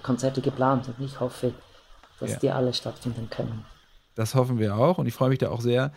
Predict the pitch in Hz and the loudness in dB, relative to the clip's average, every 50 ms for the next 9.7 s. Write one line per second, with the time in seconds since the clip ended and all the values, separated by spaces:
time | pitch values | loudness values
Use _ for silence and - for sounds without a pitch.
0 | - _ - 131 123 - 123 120 139 170 180 156 135 147 151 147 151 139 135 135 | -10 _ -2 0 2 4 6 6 6 6 6 6 6 4 4 4 4 4 4 2
1 | 127 - - - - 107 117 120 123 127 131 135 135 - - - - - 123 120 | -2 -6 -10 -12 -8 -4 0 0 2 2 2 0 -2 -6 -10 -14 -10 -6 -2 0
2 | 120 117 113 - - 120 131 156 147 - 147 143 131 - - - 127 127 135 131 | 0 0 0 0 0 0 0 0 0 0 0 0 0 -2 -2 0 4 4 4 4
3 | 123 131 127 - 95 120 - - 120 113 - - - - 120 117 107 78 107 104 | 4 2 0 0 0 -2 0 0 -2 -2 -2 -4 -2 -2 0 0 0 0 0 0
4 | 113 107 104 101 104 98 82 64 - - - - _ _ - 180 190 - - 82 | 0 2 4 4 4 4 2 0 -4 -10 -14 -18 _ _ 4 4 4 4 4 -4
5 | - 123 - - - _ _ _ _ - 151 131 143 208 - - _ _ _ _ | -6 -10 -12 -16 -20 _ _ _ _ 2 4 4 4 2 0 -2 _ _ _ _
6 | _ _ _ _ _ _ - - 113 117 123 120 123 113 123 123 117 117 110 123 | _ _ _ _ _ _ -4 -4 -2 0 2 2 2 2 2 2 2 2 2 0
7 | 123 120 - - - 107 107 101 110 117 120 117 110 110 117 113 117 123 131 127 | -2 -2 -2 -4 -4 -4 -4 -2 0 0 0 0 0 0 0 2 4 4 4 2
8 | - 78 113 120 120 120 120 120 - _ _ _ _ _ - 120 123 117 117 107 | 2 0 0 0 2 0 0 -2 -8 _ _ _ _ _ 0 2 4 6 6 6
9 | 113 104 131 147 143 117 - 107 107 - 117 113 123 | 4 4 4 4 4 4 2 0 0 0 0 -2 -2